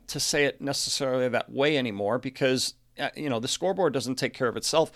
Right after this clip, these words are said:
The things that we do to take care of our team experience, that's what ends up taking care of the scoreboard as well. And so I think there is a direct correlation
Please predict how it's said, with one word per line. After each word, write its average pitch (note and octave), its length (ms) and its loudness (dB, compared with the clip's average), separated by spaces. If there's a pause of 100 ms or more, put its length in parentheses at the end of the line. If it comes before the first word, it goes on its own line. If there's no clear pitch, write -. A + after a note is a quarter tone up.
(160)
The E3 120 8
things A3+ 560 -2
that - 220 2
we F#3 220 -2
do E3+ 840 0 (480)
to E3 400 2 (180)
take - 300 2
care C#3 600 8
of B2 480 6 (640)
our A#2+ 240 10
team B2 320 0
experience, G#2+ 640 -4 (260)
that's D3 440 2
what C3+ 120 4
ends A2 220 -2
up - 160 -4
taking F#2 380 -6
care D#2 400 -6 (460)
of E2+ 440 -6
the F#2 100 -6
scoreboard E2 540 -4
as D#2 160 -12
well. F#2+ 280 -2 (280)
And C3 120 -4
so C#3+ 360 8 (200)
I D#3+ 160 8
think F3+ 280 -4
there D3 180 4
is B2+ 140 0
a B2 60 -2
direct G#2+ 460 -2
correlation C#3+ 800 0